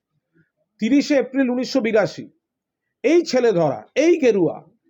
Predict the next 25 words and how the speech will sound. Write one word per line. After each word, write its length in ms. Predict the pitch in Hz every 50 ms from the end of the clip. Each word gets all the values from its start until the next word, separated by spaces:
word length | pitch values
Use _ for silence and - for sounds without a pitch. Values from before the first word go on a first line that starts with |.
| _ -
এই 160 | - 277 330 349
রটনা 460 | 330 294 240 - - 180 151 135 107 - -
কলকাতার 440 | - 220 226 220 240 240 247 254 247
উপর 240 | 247 - 254 247 233
বিজন 320 | 190 226 214 247 247 240
সেতুতে 440 | - - 233 170 - 156 - - 120 101 - - _ _ - - -
সিপিএম 480 | - - 247 - - 285 277 277 262 240
জমানা, 440 | 202 233 214 196 170 139 113 104 - _ _ _ _ _ _
সতেরো 480 | - - - 196 208 - 254 240 254 247
জন 220 | 240 196 254 247 254 269 285 - _ _ _ _ _ _ -
আনন্দমার্গী 680 | - 170 202 226 233 240 247 240 240 240 233 208 240 226
সন্ন্যাসী 540 | - - 185 185 202 214 226 220 - -
এবং 180 | 247 240 233 226 214
দুজন 280 | 175 202 196 220 226 220
সন্ন্যাসিনীকে 720 | - - 202 202 208 220 202 202 220 190 165 - - 113 87 - - - - - - - -
জীবন্ত 500 | - - 220 214 226 262 269 262 202 285
পিটিয়ে 580 | 254 - - - 233 226 208 - 220 247 254 247
পুড়িয়ে 420 | 247 254 226 240 240 240 262 247 247 - -
খুন 240 | - 277 339 330 285
করা 240 | 240 254 240 233
হয়েছিল, 380 | 208 202 208 190 151 - 165 151 190 226 - _ _ _ - -
তখন 320 | 175 - - 226 240 214
পুলিশ 280 | 156 - 214 208 233 214 156 127
যায়নি। 560 | 160 170 165 180 202 202 196 190 214 233 247 254 247 240 196 147 - - - _ _ _ _ _ _ _ _ - 123 127 127
আর 120 | - 175